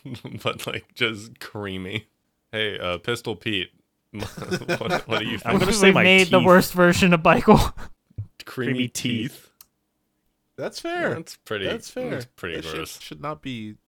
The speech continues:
Speaker 4: described as creamy.
Speaker 2: Specifically, like, the mouthfeel, if it were, if your teeth turned into, you know the videos of people who will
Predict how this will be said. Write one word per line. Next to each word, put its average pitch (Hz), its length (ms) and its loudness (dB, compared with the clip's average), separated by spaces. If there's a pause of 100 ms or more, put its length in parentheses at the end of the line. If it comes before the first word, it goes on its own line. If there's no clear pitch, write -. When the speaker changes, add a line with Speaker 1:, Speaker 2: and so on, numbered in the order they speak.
Speaker 4:
described 110 420 -8
as 98 120 -12
creamy. 107 460 -12
Speaker 2:
Specifically, 139 800 -4
like, 135 220 -2
the 113 80 -4
mouthfeel, 117 1000 -4
if 110 200 -4
it 117 100 -6
were, 104 460 -6 (440)
if 120 160 -8
your 120 100 -8
teeth - 420 -10
turned 117 320 -6
into, 113 340 -6
you 110 160 -10
know 120 120 -10
the 117 80 -12
videos 110 540 -10
of 98 100 -16
people 107 360 -12
who 107 160 -12
will 104 320 -10